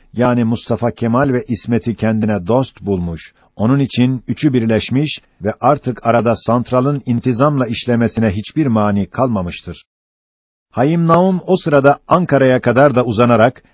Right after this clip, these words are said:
planın muvaffakiyeti için gereken en mühim ve merkezi şahıs nezdinde, yani Mustafa Kemal yanında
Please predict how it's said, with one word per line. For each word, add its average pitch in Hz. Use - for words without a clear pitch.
planın 139
muvaffakiyeti 127
için 135
gereken 123
en 160
mühim 120
ve 120
merkezi 120
şahıs 123
nezdinde, 107
yani 165
Mustafa 123
Kemal 139
yanında 110